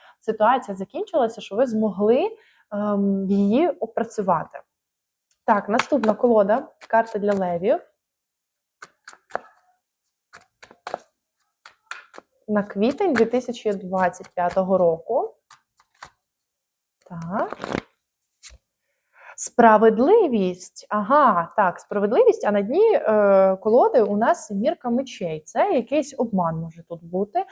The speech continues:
Але по справедливості вам тут дуже-дуже необхідно взагалі,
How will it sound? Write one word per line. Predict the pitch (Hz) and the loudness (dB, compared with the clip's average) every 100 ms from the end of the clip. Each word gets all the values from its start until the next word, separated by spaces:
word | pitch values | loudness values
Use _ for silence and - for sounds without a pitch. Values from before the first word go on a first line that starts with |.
| - 240 | -14 0
Але | 247 262 | 6 6
по | 254 | 6
справедливості | 254 - 254 220 202 233 466 427 240 - - 185 160 _ _ - | -2 0 0 2 2 4 4 2 0 -6 -12 -10 -10 _ _ -4
вам | 220 311 359 | 2 4 2
тут | - 302 302 | -2 -2 -2
дуже-дуже | 220 214 294 269 208 185 233 202 | -4 0 2 2 0 0 0 0
необхідно | 196 196 202 - _ 330 427 262 196 185 190 | -2 0 -2 -6 _ 0 0 -2 -2 -4 -6
взагалі, | 185 202 185 208 185 156 | -4 -4 -2 -4 -2 -6